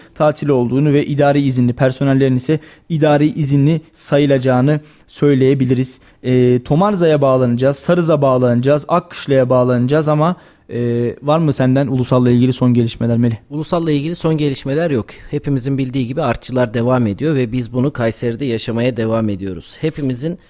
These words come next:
Speaker 2: çok üzgün olduğu bir gün. Hem yedi nokta yedilik hem de yedi nokta altılık iki tane deprem meydana geldi. Birisi sabah saat sıfır dört on yedi sularında yaşanırken diğeri de öğle saatlerinde saat on üç yirmi beş civarında yaşanmıştı.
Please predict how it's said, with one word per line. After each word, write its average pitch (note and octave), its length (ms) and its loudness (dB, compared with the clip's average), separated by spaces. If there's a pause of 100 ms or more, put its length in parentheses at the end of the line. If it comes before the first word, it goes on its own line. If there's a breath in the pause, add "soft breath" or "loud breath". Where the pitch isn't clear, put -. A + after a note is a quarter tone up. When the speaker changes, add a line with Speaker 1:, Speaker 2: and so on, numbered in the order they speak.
(140 soft breath)
Speaker 2:
çok F#3+ 240 -4
üzgün D#3+ 280 -2
olduğu C3+ 380 0
bir A2+ 60 -4
gün. D3+ 240 -6 (380 soft breath)
Hem G3+ 220 0
yedi E3+ 280 2
nokta B2+ 260 -2
yedilik C#3+ 500 -2
hem D3 200 0
de C#3+ 60 0
yedi B2+ 320 0
nokta D#3+ 280 -2
altılık B2+ 500 -4
iki B2 180 -8
tane C#3+ 300 0
deprem B2+ 340 0
meydana G2+ 360 -2
geldi. A2+ 420 -6
Birisi B2+ 340 -2
sabah C3 320 -2
saat - 380 -2 (400 soft breath)
sıfır E3+ 420 0
dört F#3 260 0
on E3+ 100 2
yedi G#2 480 -2
sularında G#2 520 -4
yaşanırken D#3+ 680 -2 (320 soft breath)
diğeri E3+ 340 0
de F#3 160 0
öğle C#3+ 320 2
saatlerinde A2 840 -2
saat C#3 420 -2
on D3 200 0
üç D#3+ 200 -4
yirmi B2+ 260 -2
beş D#3+ 180 -2
civarında B2 540 0
yaşanmıştı. E2+ 640 -8